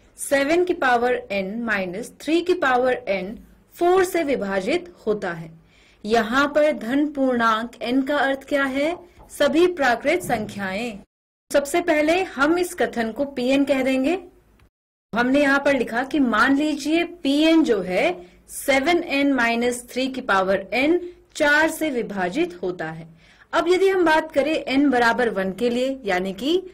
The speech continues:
हम देखेंगे कि पी वन जो है, तो पी वन क्या आएगा? इस कथन में जहां पर भी आपको n दिख रहा है वहां पर आपको वन रखना है,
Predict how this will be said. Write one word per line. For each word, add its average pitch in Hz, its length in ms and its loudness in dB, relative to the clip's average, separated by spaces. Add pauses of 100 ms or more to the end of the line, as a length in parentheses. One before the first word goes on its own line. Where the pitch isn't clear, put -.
(220)
हम 302 200 6
देखेंगे 262 500 2
कि 269 160 -4
पी 254 340 -2
वन 277 220 4
जो 208 160 2
है, 180 180 -8 (300)
तो 247 80 -2
पी 285 180 2
वन 294 200 4
क्या 302 200 2
आएगा? 294 440 0 (440)
इस 349 200 0
कथन 254 320 0
में 262 200 0
जहां 226 340 0
पर 320 180 2
भी 320 160 0
आपको 233 480 0
n 233 320 -2
दिख 240 160 -2
रहा 247 200 2
है 277 200 2
वहां 208 300 -2
पर 214 120 -2
आपको 196 300 -2
वन 214 260 0
रखना 247 340 -2
है, 254 220 -6